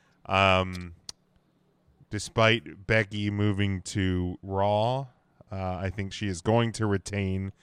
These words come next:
because the following night on SmackDown, we're just gonna have one of those awkward, uh, changing of the title things like they did with the tag team titles,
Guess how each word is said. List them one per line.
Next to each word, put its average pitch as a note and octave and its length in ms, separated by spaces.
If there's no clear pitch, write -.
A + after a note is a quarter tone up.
because G2 320
the G2 80
following G#2+ 500
night G2+ 220
on F#2+ 120
SmackDown, G2 680
we're F#2 80
just F#2 180
gonna F#2 140
have F#2 160
one F#2 140
of F2 60
those F#2 160
awkward, F2+ 640
uh, F2 520
changing G2+ 420
of F2+ 120
the F#2 60
title F#2 400
things F#2 320
like F#2+ 180
they F#2 100
did F#2 180
with F2+ 160
the - 80
tag - 280
team B2+ 180
titles, F2+ 520